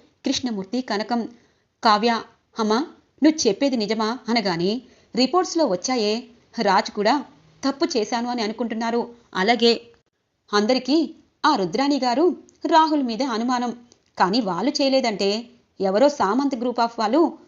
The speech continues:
అప్పట్లో మాయని తీసుకొచ్చి మీ కంపెనీని దెబ్బ కొట్టాలని చూశారు కదా, వాళ్ళే ఇదంతా చేశారని రాజ్ అందరూ నమ్ముతున్నారు.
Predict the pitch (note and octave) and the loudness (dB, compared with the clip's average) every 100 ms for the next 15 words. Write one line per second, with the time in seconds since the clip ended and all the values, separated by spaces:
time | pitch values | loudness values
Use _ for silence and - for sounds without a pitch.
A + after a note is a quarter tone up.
0 | _ - B3+ C#4 C4 G#3 F3 F3+ A#3 B3+ | _ -2 0 2 0 -2 -2 -4 -4 -4
1 | A#3+ - A3 C#4 E4+ - - _ - E4 | -6 -6 -4 2 2 0 -12 _ 2 4
2 | B3+ - - _ A3 G#3+ C#4+ C#4 A#3 E4+ | 4 -4 -20 _ 0 2 2 2 4 2
3 | - - G3+ C#4 A#3+ F4 E4+ D4+ C#4+ C4 | 2 -12 2 2 4 0 0 0 0 -2
4 | C4 C#4 C4+ A#3 B3+ A#3 _ _ _ _ | -4 -4 -4 -2 -2 -4 _ _ _ _
5 | G3 F#3+ B3 D#4 C4+ C4+ C#4+ - A3 A3 | 0 2 4 4 2 0 0 -2 -4 -2
6 | B3+ B3 E4+ E4 - _ _ G#3 G3+ G#3+ | -2 4 4 4 -6 _ _ 4 4 2
7 | G#3+ G#3+ A#3+ B3 G3 A3+ A3+ A3 A3+ | -4 -2 0 0 -2 -4 -4 -2 -2